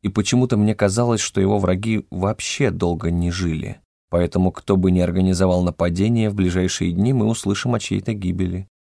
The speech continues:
И в данный момент я Стефана не осуждал, он в своем праве. Не остановит врагов сейчас,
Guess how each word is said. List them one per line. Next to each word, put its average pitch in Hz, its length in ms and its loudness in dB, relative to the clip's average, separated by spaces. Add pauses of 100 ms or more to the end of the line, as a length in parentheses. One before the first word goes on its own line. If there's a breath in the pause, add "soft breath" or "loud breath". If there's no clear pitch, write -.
(100)
И 95 80 0
в 95 80 4
данный 113 260 6
момент 110 400 2
я 98 220 4
Стефана 104 440 -2
не 101 140 2
осуждал, 85 720 -2 (100)
он 123 180 -2
в 123 40 -8
своем 131 340 0
праве. - 380 -4 (340)
Не 98 120 4
остановит 107 600 2
врагов 87 380 -2
сейчас, - 580 -4